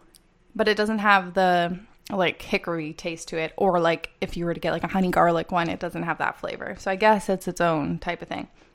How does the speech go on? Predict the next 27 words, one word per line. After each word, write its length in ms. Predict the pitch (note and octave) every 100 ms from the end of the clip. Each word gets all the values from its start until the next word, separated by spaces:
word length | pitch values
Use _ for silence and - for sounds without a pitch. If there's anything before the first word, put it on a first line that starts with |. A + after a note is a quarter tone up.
| -
Okay, 380 | A#3 A3 F3+ - - - - -
and 220 | A#3+ A#3
we 180 | A3+ C#4
are 120 | D#4 -
ending 260 | G#3 B3+
it 100 | C4+
off 260 | A3+ - - - - - -
with 160 | F3+
the 160 | - F#3+
extra 320 | - - C#4+
hot 420 | C#4+ - G#3+ - -
horseradish. 1120 | - - - - - - - - G#3 - - - _ _ _ _ - -
Okay, 180 | -
guys, 260 | - - F3+
this 120 | G3
is 60 | -
gonna 160 | G#3+ G3+
go 100 | G3+
straight 260 | - G3
to 60 | G#3+
my 80 | G#3
nose, 340 | F#3+ F#3+ A3+
and 100 | G#3+
I'm 60 | F#3
probably 240 | F#3 F#3
gonna 120 | F#3
cry. 260 | - G3 E3+